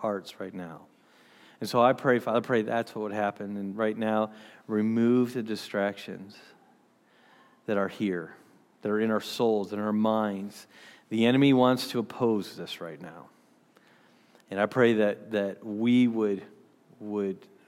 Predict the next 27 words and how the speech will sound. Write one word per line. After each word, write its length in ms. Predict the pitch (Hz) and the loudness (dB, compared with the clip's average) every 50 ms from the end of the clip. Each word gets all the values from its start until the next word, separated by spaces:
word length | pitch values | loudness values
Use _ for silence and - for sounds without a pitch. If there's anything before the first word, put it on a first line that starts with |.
| _ _ _ - | _ _ _ -18
be 80 | 107 101 | -16 -14
strong 680 | - - - - - - 120 113 117 117 120 120 117 | -12 -12 -12 -12 -8 -4 -2 0 0 2 2 2 0
against 320 | 107 107 107 101 - - | 0 -2 -4 -4 -6 -8
temptations, 560 | - 101 95 - 104 98 98 - - 98 95 95 | -10 -10 -6 -4 -4 -4 -4 -6 -10 -12 -10 -8
that 140 | 101 101 | -8 -8
you'd 200 | 104 107 107 104 | -4 -4 -6 -6
send 240 | 104 - - 110 104 | -6 -6 -6 -4 -2
angels 640 | 107 107 107 107 107 101 101 95 95 95 92 - 101 | -2 0 0 0 -2 -4 -6 -10 -10 -12 -14 -14 -12
and 140 | 98 98 | -10 -6
that 180 | 101 101 101 - - - - - - - _ - | -6 -6 -6 -8 -12 -20 -20 -20 -20 -20 _ -14
would 100 | 104 95 | -14 -14
fight 540 | - - - - - 135 117 113 113 107 - | -14 -16 -14 -6 0 2 2 2 2 -2 -6
that 300 | 110 98 92 87 - - | -10 -10 -10 -10 -12 -10
so 160 | - - 110 | -4 -2 -2
that 180 | 104 104 104 - | 0 0 -2 -4
we 680 | 117 110 113 117 123 127 131 135 135 135 135 131 - - - - - - - - _ _ - | -6 -4 -2 0 2 4 4 4 2 0 -2 -4 -8 -14 -20 -20 -20 -20 -20 -20 _ _ -14
could 400 | - - 123 113 101 101 101 95 - - - - - - - | -8 -2 0 2 2 2 0 -2 -4 -18 -20 -20 -20 -14 -10
worship 760 | 104 101 110 117 120 117 - - - 127 117 113 - - - - _ - _ _ _ - 113 | -8 -2 0 2 2 0 0 -4 -4 -4 -4 -4 -4 -10 -20 -20 _ -20 _ _ _ -20 -18
you 560 | 107 107 104 110 110 117 120 123 135 139 131 - - - - - _ _ _ - | -14 -6 -2 0 2 2 2 0 -4 -6 -10 -12 -20 -20 -20 -20 _ _ _ -16
through 240 | - - 117 110 107 | -6 -2 0 2 4
what 180 | 107 107 101 | 4 4 2
is 100 | 101 95 | 2 0
said 280 | - - - 113 113 107 | -2 -4 -4 -2 0 0
in 120 | 104 101 | -2 -2
your 140 | 98 95 92 | -2 -6 -6
word 340 | 92 98 107 101 101 95 - - | -8 -6 -6 -6 -6 -6 -8 -10
here. 240 | 90 90 92 90 | -12 -12 -12 -12